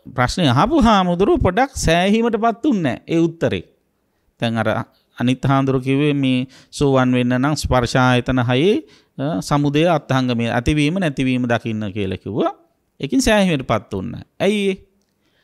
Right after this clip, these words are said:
දැන් සමහරු ඉන්න ඔය ප්‍රශ්න අහන අය ඒ කට්ටිය ඔළුවේ මේ, මේ කලින්ම උත්තරේ හිතේ තියාගෙන ඉන්නවා. "මෙහෙම කිව්වොත් විතරයි මම පිළිගන්නේ" කියලා. නේද?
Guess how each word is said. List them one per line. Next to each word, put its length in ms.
දැන් 80
සමහරු 540
ඉන්න 180
ඔය 120
ප්‍රශ්න 380
අහන 220
අය 200
ඒ 200
කට්ටිය 440
ඔළුවේ 340
මේ, 180
මේ 340
කලින්ම 400
උත්තරේ 400
හිතේ 280
තියාගෙන 440
ඉන්නවා. 300
"මෙහෙම 400
කිව්වොත් 380
විතරයි 260
මම 200
පිළිගන්නේ" 500
කියලා. 320
නේද? 220